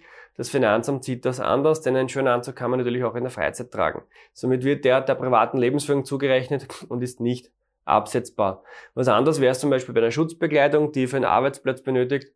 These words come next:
und selbst bezahlen müsst und nicht vom Arbeitgeber erstattet bekommt. So, was können wir weiter absetzen im Steuerausgleich?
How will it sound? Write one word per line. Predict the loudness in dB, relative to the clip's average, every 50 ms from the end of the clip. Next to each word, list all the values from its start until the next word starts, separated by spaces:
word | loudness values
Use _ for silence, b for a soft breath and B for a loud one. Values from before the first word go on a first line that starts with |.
| _ _
und | 0 0 2
selbst | 2 2 2 2 0 -4 -8
bezahlen | -4 0 2 4 4 6 4 4
müsst | 4 2 2 0 0
und | 0
nicht | 0 0 -2 -2
vom | -2 2
Arbeitgeber | 2 2 2 2 -2 -2 -4 -4 -4 -4
erstattet | -4 -4 -6 -8 -8 -12 -18 _
bekommt. | -18 -18 -18 -18 -20 -20 -20 -20 _ _ _ _ _
So, | _ -2 0 2 4
was | 4 2 2
können | 2 2 4 6 6
wir | 6
weiter | 6 6 6 6 6
absetzen | 6 6 4 2 0 0 2 0 0 0
im |
Steuerausgleich? | 0 0 2 4 4 6 4 4 2 0 -2 -2 -2 -2 -2 -4 -8